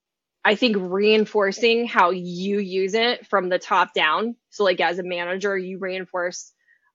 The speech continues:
um, other people's usage with how you use the system. And, um, I wanna make sure this didn't get buried. Your comment on "there's more than one way." There's more than one way to do it.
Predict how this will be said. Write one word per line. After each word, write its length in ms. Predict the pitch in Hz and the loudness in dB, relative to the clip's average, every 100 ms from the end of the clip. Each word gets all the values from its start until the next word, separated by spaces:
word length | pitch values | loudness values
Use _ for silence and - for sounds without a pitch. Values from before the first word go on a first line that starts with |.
| - | 2
um, 460 | 208 185 170 170 - _ _ _ - | 4 4 -2 -10 -16 _ _ _ 2
other 200 | 208 202 | 4 4
people's 380 | 208 208 180 | 2 -2 -2
usage 480 | 190 190 220 220 190 | -4 -4 0 0 0
with 140 | 190 - | -6 -2
how 180 | 185 175 | 0 0
you 200 | 175 180 | -4 -8
use 240 | 185 180 | -6 -6
the 100 | 190 | -6
system. 560 | 220 214 240 226 233 226 _ _ - - | -6 -4 -2 -2 -2 -6 _ _ -16 -4
And, 480 | 214 214 202 196 180 - _ - | 0 2 2 0 -6 -16 _ -2
um, 360 | 214 185 180 - _ _ _ | 0 0 -4 -14 _ _ _
I 100 | 208 | -2
wanna 260 | 202 220 233 | 0 2 2
make 160 | 240 214 | 0 -2
sure 180 | 226 | -4
this 320 | 190 165 185 - | -4 -4 -4 0
didn't 220 | 208 208 | 0 2
get 160 | 208 | 0
buried. 360 | 214 214 208 190 | 4 4 4 2
Your 200 | 185 202 | -4 -4
comment 380 | 214 214 202 196 | -2 0 0 -2
on 120 | 180 | -4
"there's 180 | 180 170 | -6 -6
more 180 | 180 170 | -8 -8
than 120 | 165 | -10
one 140 | 165 | -12
way." 280 | 151 107 - _ _ _ _ _ | -10 -12 -14 _ _ _ _ _
There's 160 | 190 185 | -6 -4
more 240 | 196 185 | 0 0
than 140 | 185 190 | 0 -4
one 100 | 190 | -2
way 140 | 185 | -2
to 100 | 180 | -4
do 220 | 180 180 | -6 -6
it. 220 | 165 165 | -4 -6